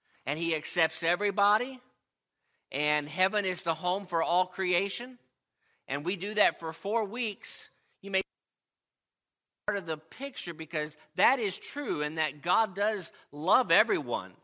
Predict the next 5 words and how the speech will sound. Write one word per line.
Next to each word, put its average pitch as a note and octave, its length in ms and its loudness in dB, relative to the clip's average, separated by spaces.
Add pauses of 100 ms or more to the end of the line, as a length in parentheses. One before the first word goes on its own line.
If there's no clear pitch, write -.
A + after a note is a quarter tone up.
(440)
and D3+ 180 -8
God F#3 320 4
does G#3 300 2
accept F#3 560 0
everyone, D3 640 2